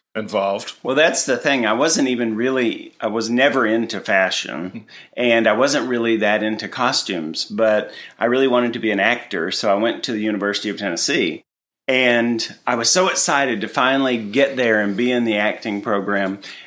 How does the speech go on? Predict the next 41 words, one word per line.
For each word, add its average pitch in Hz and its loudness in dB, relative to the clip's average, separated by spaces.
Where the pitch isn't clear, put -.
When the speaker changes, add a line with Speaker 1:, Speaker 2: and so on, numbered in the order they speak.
Speaker 2:
And, 120 4
like, 113 2
on 113 2
my 107 2
third 135 0
day, 95 0
uh, 104 2
Marianne 127 2
Custer, 113 -2
who 117 -6
was 101 -2
over 110 0
the 107 -2
design 107 0
department, 101 0
said, 127 2
"Would 131 0
you 320 4
please 151 0
do 135 2
a 104 2
set 139 0
of 120 -2
costume 123 -2
sketches? 117 -2
Because - -10
I 117 0
know 117 2
you 135 2
can 127 -2
draw, 98 2
Speaker 1:
Hmm. 113 -10
Speaker 2:
and 139 4
we 135 4
want 135 2
to 135 -2
enter 135 0
them 107 -2
in 113 -2
this 107 0
competition." - -2